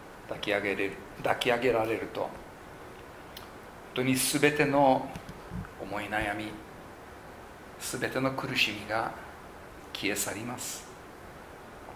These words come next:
Heavenly Father, when we are drawn up in your arms, close to your heart. All of our anxieties, all of our struggles, just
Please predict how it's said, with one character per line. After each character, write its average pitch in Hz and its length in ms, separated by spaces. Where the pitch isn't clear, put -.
Heavenly 131 340
Father, 123 380
when 117 240
we 113 180
are 107 260
drawn 113 280
up 117 340
in 107 120
your 120 260
arms, 104 460
close - 360
to 107 120
your 156 160
heart. 110 300
All 131 260
of 131 80
our 123 160
anxieties, 117 880
all 117 240
of 117 140
our 117 240
struggles, 127 720
just - 420